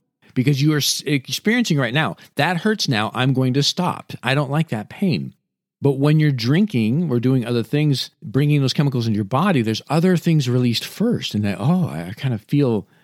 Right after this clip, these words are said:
good." It's a false good, but I kind of feel good. And that's right now. And then the guy tomorrow, he can deal with whatever happens.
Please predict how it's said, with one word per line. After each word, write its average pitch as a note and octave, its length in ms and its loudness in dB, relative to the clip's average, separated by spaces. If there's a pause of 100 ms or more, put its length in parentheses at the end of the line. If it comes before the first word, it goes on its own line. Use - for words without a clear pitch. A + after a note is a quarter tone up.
(400)
good." B2+ 320 2
It's G2+ 140 -2
a A2 80 0
false D3+ 420 0
good, F2 240 -6
but C3 140 -2
I D3 40 -2
kind F3+ 200 0
of D#3+ 80 -6
feel D3 180 0
good. C3+ 240 0
And E2+ 80 -2
that's C3+ 160 -2
right B2+ 160 -6
now. G#2+ 460 -2 (260)
And B2+ 140 2
then A#2+ 180 -2
the C3 120 0
guy F#3+ 240 2
tomorrow, A#2+ 580 2
he D#3+ 160 -2
can G#2 140 -2
deal G2+ 220 0
with F2 160 -2
whatever F2+ 280 0
happens. E2 600 -2